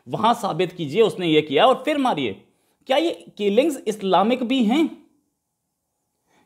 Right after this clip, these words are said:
क्या टीएलपी जो बोल रही है वो इस्लामिक है? तो पाकिस्तान एक इस्लामिक कंट्री, उस अनइस्लामिक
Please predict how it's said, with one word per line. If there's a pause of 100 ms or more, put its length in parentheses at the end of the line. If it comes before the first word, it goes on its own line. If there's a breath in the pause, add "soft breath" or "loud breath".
क्या
टीएलपी
जो
बोल
रही
है
वो
इस्लामिक
है?
तो
पाकिस्तान
एक
इस्लामिक
कंट्री,
उस
अनइस्लामिक